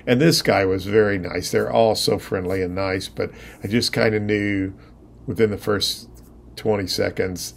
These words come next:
he really didn't know what was going on. And, and I don't know what's going on, but I kept telling him, "Look, if somebody's on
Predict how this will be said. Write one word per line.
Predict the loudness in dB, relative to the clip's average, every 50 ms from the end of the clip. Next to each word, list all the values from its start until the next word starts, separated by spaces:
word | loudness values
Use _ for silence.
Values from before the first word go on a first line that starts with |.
| -18 -20 -20 -20 -20 -14
he | -6 -6 -4 -2
really | 0 0 0 0 0 -2
didn't | -2 -2 -4 -6 -6
know | -6 -4 -4
what | -4 -4 -4 -6
was | -8 -10
going | -6 -6 -6 -6 -6 -8 -8 -8
on. | -6 -6 -8 -10 -10
And, | -12 -14 -16 -16 -12 -10
and | -4 0
I | 4 6 8
don't | 8 8 6 2
know | -2 -6
what's | -6 -6 -6 -6 -6
going | -6 -6 -6 -6 -8 -6 -6
on, | -6 -8 -8 -10 -14 -16 -20 -20 -20 -20 -12 -4
but | 0 4
I | 6 6 6
kept | 6 2 0 -2 -2 -2
telling | 0 0 2 2 2 0 0
him, | -2 -4 -4 -6 -8 -8 -10 -14 -18 -20 -20 -20 -20 -20 -20 -20 -20 -20 -20 -20 -20 -12 -2
"Look, | 4 8 8 8 8 6 4
if | -2 -2
somebody's | -2 0 0 2 2 2 2 0 -2
on | -4 -4 -4 -2 -2 -2 -4 -4 -8 -10